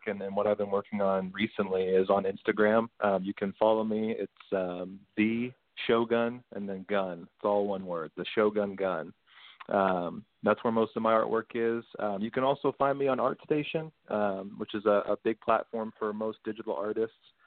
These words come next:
Um, some of my three D work is on there from Full Sail, and that's just my name, just Gunner,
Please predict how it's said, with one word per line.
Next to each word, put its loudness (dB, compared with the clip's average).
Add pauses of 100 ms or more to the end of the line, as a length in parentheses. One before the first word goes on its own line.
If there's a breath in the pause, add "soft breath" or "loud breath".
(180 soft breath)
Um, -6
some 2
of 2
my 2
three -2
D -2
work 2
is -2
on 0
there 0
from -12
Full 6
Sail, 2 (280)
and -6
that's -2
just -6
my 2
name, -2
just -8 (200)
Gunner, 0